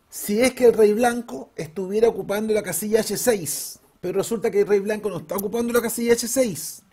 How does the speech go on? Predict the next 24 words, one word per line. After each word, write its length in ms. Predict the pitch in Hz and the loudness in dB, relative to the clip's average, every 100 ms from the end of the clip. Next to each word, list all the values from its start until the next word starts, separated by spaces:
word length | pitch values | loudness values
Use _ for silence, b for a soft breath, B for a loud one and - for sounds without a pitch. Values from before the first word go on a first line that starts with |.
| b - | b -10
está 260 | 147 190 | -8 0
ocupando 420 | 247 214 220 240 226 | 0 2 0 2 2
la 100 | 196 | 2
casilla 420 | 160 240 214 208 | -2 -2 2 0
H 180 | - 160 | 0 -4
siete. 480 | - 330 - - - _ b _ | -2 -2 -4 -12 -18 _ b _
¿Y 100 | 240 | -4
qué 120 | - | 0
importancia 680 | 320 - 190 - 175 170 160 | -2 0 0 0 -4 -2 -2
tiene 320 | 156 147 147 | -2 -6 -8
esto? 340 | 143 - 143 - _ _ _ | -10 -10 -14 -16 _ _ _
Bueno, 380 | 311 320 233 277 - _ _ _ | -10 -6 -6 -8 -18 _ _ _
el 200 | 240 247 | -2 2
efecto 340 | 233 240 247 | 2 2 0
mariposa, 540 | 240 240 233 139 - - | 0 0 -2 -6 -8 -12
pues. 160 | - - b - | -16 -20 b 0
Ese 260 | 226 226 | 0 2
efecto 420 | 226 233 226 240 208 | 0 0 0 0 0
de 140 | 196 | 0
que 100 | 190 | -4
un 200 | 196 208 | -4 -4
aleteo 480 | 196 185 202 208 202 | -4 -4 0 0 2
de 100 | 202 | -2
mariposa, 680 | 175 170 160 214 - 294 | -4 -6 -4 -6 -6 -10